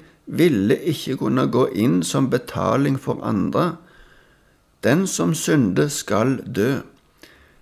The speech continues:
Det er den generelle regelen fremdeles, og det gjelder alle som ikke tar imot tilbudet ifra Jesus om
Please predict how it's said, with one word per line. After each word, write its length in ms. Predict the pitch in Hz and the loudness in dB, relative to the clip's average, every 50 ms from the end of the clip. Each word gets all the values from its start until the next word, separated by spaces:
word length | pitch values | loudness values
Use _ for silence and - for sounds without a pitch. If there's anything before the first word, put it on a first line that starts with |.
| _ _ _ _ | _ _ _ _
Det 400 | - 123 147 175 175 - - 120 | 4 6 6 6 6 4 4 4
er 80 | 135 - | 4 4
den 140 | 131 139 135 - | 2 2 2 0
generelle 640 | - - 127 131 131 117 113 113 123 127 135 123 | 0 0 2 2 2 2 2 2 2 2 2 2
regelen 480 | - 104 107 113 107 123 123 131 143 156 | 2 2 2 2 2 0 0 0 0 0
fremdeles, 840 | 147 - - 202 214 170 - - 76 82 - - 110 98 - - - - - - - - - _ _ _ _ _ - | -2 -4 -2 0 0 0 0 0 -2 -2 -2 -2 -2 -4 -4 -6 -12 -16 -20 -20 -20 -20 -20 _ _ _ _ _ 0
og 160 | 240 226 170 | 0 2 2
det 220 | 214 214 139 185 175 | 4 4 4 4 4
gjelder 380 | 143 131 135 139 151 - - - - | 2 2 4 4 2 2 -2 -2 2
alle 380 | 135 160 165 139 110 98 - 127 | 2 4 4 4 2 0 0 -2
som 220 | 139 - 170 143 - | -2 -2 -4 -4 -2
ikke 320 | 151 139 131 - - - 117 | -4 -6 -6 -6 -8 -10 -6
tar 220 | - 175 156 147 | -4 -4 -2 0
imot 380 | 139 123 120 131 143 143 - - - | 0 0 2 0 0 -2 -4 -14 -10
tilbudet 680 | - 151 139 135 107 95 - 113 113 117 - - 139 143 | -4 -2 0 0 0 -2 -2 0 -2 0 0 -2 -2 -4
ifra 240 | 135 - - - 131 | -4 -4 -4 -4 -4
Jesus 680 | 117 - - 95 101 120 139 - - 160 151 - - - _ _ | -2 -2 -2 0 -2 -2 -4 -4 -6 -6 -6 -6 -8 -12 _ _
om 300 | - 110 104 127 135 | -6 -4 -2 -2 -4